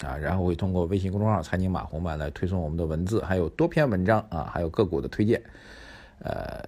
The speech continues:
一个是在蜻蜓F M的语音，还有一个是在微信公众号财经马红漫。然后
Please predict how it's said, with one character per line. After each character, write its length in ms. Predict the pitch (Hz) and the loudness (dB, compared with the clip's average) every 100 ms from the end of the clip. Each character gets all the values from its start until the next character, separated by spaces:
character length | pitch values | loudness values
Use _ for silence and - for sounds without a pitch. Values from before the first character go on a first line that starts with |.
| - | -8
一 160 | - 104 | -2 4
个 140 | 110 | 4
是 180 | - 92 | 4 2
在 260 | 92 80 78 | 4 2 2
蜻 200 | - 107 | -2 -2
蜓 160 | 92 | 0
F 280 | 85 90 90 | 0 2 4
M 240 | 92 85 80 | 4 4 0
的 100 | 73 | -2
语 220 | 71 62 | -4 -6
音， 280 | 73 98 95 - - | -2 -2 -4 -10 -8
还 200 | - 82 | -2 2
有 60 | |
一 120 | 85 82 | 2 2
个 120 | 87 | 0
是 120 | 85 | -2
在 280 | 90 80 73 - | 0 0 0 -4
微 140 | 95 101 | 0 0
信 160 | 95 | 2
公 100 | 90 | 0
众 100 | 92 | 2
号 160 | 95 85 | 2 0
财 180 | - 80 | 0 -2
经 100 | 85 | 0
马 120 | 87 | -2
红 180 | - 73 | -2 -2
漫。 160 | 78 - - - | -4 -6 -16 -2
然 140 | - 110 | 2 6
后 380 | 135 131 123 | 8 8 6